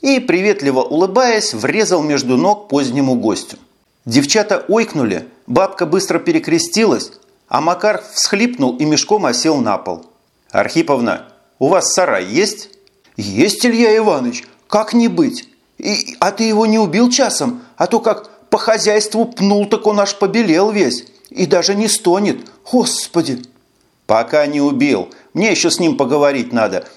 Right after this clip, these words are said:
Так что, покажите, где сарай?» После осмотра помещения я удовлетворённо кивнул и, перетащив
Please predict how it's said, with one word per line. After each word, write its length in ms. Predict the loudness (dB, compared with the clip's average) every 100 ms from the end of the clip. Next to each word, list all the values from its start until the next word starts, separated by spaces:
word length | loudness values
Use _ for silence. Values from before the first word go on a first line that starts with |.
| _
Так 140 | -4 -2
что, 480 | 0 -2 -2 -8 _
покажите, 440 | 0 2 0 -2
где 160 | -4 -4
сарай?» 400 | -2 0 -2 -4 -12 _ _ _ _
После 320 | 2 2 0
осмотра 420 | -2 0 -2 -2
помещения 800 | -2 -2 0 -2 0 0 0 -2 -2
я 180 | 2 2
удовлетворённо 800 | 2 0 0 0 0 0 0 0
кивнул 460 | 0 0 0 -2
и, 160 | -4 -4
перетащив 640 | -2 0 0 0 -2 -4